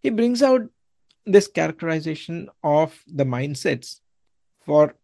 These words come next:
makers and menders in the software development space, that it is not a binary, but more of a spectrum that one can and may need to move in and out of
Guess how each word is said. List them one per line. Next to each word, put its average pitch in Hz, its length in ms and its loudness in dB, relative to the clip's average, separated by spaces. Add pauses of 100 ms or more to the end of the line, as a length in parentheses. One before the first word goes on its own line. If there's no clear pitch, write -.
makers 175 880 -2 (260)
and 165 280 0
menders 135 640 2 (360)
in 143 80 -6
the 143 80 -4
software 135 360 -6
development 117 520 -6
space, - 420 -16 (500)
that 170 240 2
it 156 100 -2
is 147 120 0
not 170 200 -4
a 180 60 -2
binary, 147 640 -4 (440)
but - 180 0
more 180 160 0
of - 100 -10
a 156 80 -4
spectrum 170 640 -8 (560)
that 156 180 0
one 151 220 0
can 160 400 -4
and 143 200 -2
may 143 100 0
need 170 260 -6
to 147 80 -6
move 147 380 -4 (320)
in 151 180 -2
and 139 140 -4
out 117 260 -6
of 73 240 -16